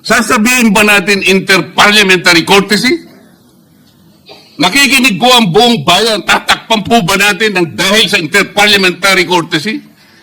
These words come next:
Nakasulat po ba sa bato yun? Absolute po ba yun? Yun po yung aking ikinasasama ng loob eh. Hindi po tayo dapat mag-away-away. Iisa po ang ating layunin. Ang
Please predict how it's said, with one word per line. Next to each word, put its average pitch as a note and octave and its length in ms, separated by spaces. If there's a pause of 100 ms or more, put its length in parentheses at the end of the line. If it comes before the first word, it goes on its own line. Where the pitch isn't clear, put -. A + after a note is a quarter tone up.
(220)
Nakasulat B3+ 640
po B3 160
ba A3 80
sa G#3+ 160
bato F3 240
yun? A3 240
Absolute G#3 640
po F3+ 160
ba D#3+ 120
yun? A3+ 280 (1040)
Yun C#4+ 160
po C#4+ 160
yung C4+ 160
aking A#3 560 (240)
ikinasasama G#3+ 800
ng F#3 160
loob F#3 320
eh. A2 100 (440)
Hindi G3+ 420
po A#3+ 160
tayo A3 320
dapat G3+ 320
mag-away-away. D#3+ 960
Iisa G#3 560
po A3 240
ang G3+ 80
ating F3 320
layunin. D#3+ 560 (460)
Ang G3 140